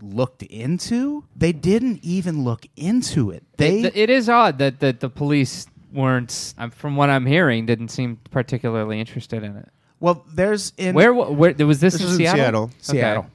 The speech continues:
Speaker 1: yeah.
Speaker 2: Were they just sick of his antics? And they're like, "No,
Speaker 1: Well,
Speaker 2: that,
Speaker 1: no.
Speaker 2: that
Speaker 1: Uh,
Speaker 2: hurts."
Speaker 1: there's actually an audio interview with, uh, one of the detectives, uh, who would have been in charge of the case. And what he just flat out says is, "Back then, we would let the responding officer decide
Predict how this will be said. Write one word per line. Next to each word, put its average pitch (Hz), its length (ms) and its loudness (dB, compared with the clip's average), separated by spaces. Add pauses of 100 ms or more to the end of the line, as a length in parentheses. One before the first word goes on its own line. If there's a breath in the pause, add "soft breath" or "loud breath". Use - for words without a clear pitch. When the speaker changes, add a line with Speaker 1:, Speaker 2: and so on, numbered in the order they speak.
(120)
Speaker 1:
yeah. 107 280 -2 (500 soft breath)
Speaker 2:
Were 123 120 -6
they 135 140 2
just 127 220 0
sick 135 160 -2
of 127 80 0
his 123 120 -4
antics? 123 500 -6
And 127 100 -12
they're 117 60 -12
like, 117 200 -12
"No, 202 80 4
Speaker 1:
Well, 226 160 10
Speaker 2:
that, - 0 -
Speaker 1:
no. 220 340 6
Speaker 2:
that 131 100 0
Speaker 1:
Uh, 170 260 6
Speaker 2:
hurts." 156 160 -6 (180)
Speaker 1:
there's 170 320 2
actually 165 400 -2
an 151 60 0
audio 147 380 2
interview 139 380 0
with, 123 400 -2
uh, 123 260 0
one 123 200 -2
of 117 60 -8
the 120 100 -4
detectives, 117 720 -8 (160)
uh, 113 200 -2
who 131 120 -2
would 120 300 0
have 123 220 0
been 113 180 -4
in 104 100 -6
charge 95 360 -6
of 95 60 -10
the 92 60 -10
case. 104 340 -10 (440 soft breath)
And 143 200 0
what 143 200 2
he 147 340 0
just - 300 -8
flat 120 280 -2
out 123 200 -2
says 143 480 -2
is, 113 240 -6
"Back 117 460 -6
then, 135 280 2
we 123 140 0
would 123 160 -2
let 120 260 -6
the 131 80 -2
responding 117 560 -2
officer 127 480 -4
decide 104 640 -6